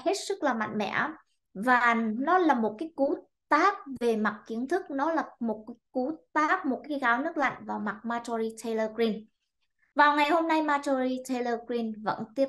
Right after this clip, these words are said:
tục. Bà ta bảo rằng những cử tri Dân Chủ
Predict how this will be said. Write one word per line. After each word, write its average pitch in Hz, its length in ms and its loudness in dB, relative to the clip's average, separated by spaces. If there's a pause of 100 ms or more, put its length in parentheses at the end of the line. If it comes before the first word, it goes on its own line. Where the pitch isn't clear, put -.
tục. 233 120 2 (460)
Bà 233 160 2
ta 302 200 2
bảo 262 220 2
rằng 233 300 0 (540)
những 262 640 4 (500)
cử 254 320 4
tri 330 440 4 (120)
Dân 254 340 2
Chủ - 540 0